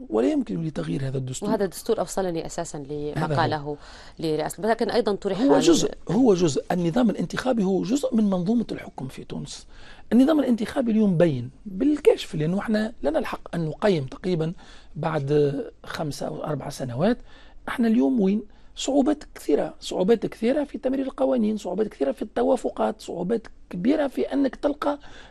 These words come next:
Speaker 1: آه، أنك تكون حكومة، أنك تساند حكومة، أنك أحيانا تلقى إكراهات، تنازلات. فهذا في ال-، النظام ال-، ال-، ال-، الانتخابي ربما لو كان في مثلا حتى في الانتخابات البلدية، لو كان الاقتراع ربما على الأشخاص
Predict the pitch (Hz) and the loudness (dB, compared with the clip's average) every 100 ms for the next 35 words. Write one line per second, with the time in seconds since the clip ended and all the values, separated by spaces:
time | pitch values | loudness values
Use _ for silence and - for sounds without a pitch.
0 | - - - 240 254 - 269 269 233 277 | 0 0 2 2 0 0 2 2 0 -4
1 | 277 226 208 208 208 - 262 277 226 269 | 0 0 2 0 -2 2 2 2 0 -4
2 | - 240 214 - 214 220 233 - 202 - | 0 2 0 0 0 0 -2 -4 -4 -4
3 | 220 254 277 254 254 - - - 269 220 | 0 2 2 0 0 0 0 2 4 6
4 | 220 - - - - 247 254 226 233 202 | 4 2 -16 -12 4 8 8 8 8 8
5 | 196 - - - - 185 349 254 254 - | 4 -6 -8 -6 0 2 4 4 2 -2
6 | - - - - 220 202 190 - 185 170 | -20 -20 -18 0 4 4 4 2 0 2
7 | 196 165 151 - 151 143 143 156 - - | 4 2 0 -2 -2 -2 -2 -4 -4 -2
8 | 147 139 139 - - 170 165 151 - 269 | -2 -2 -2 -4 -4 -4 -4 -4 0 2
9 | 202 247 - - - - - - 254 214 | 4 0 -2 -20 -20 -10 0 2 4 4
10 | 240 320 - - 220 214 208 - 359 311 | 4 2 -2 -2 0 0 -2 0 -2 0
11 | 247 - - 165 190 233 - - 320 - | -4 -8 -12 -6 -4 -4 -2 -4 -4 -8
12 | - 262 - 254 269 247 254 247 214 190 | -8 -10 -6 -2 0 2 2 2 -2 -4
13 | - 262 254 - - - 269 254 233 247 | -4 0 0 -2 -6 0 2 2 0 -2
14 | 262 262 247 247 - 359 214 - | 0 -2 -2 -6 -6 -8 -10 -12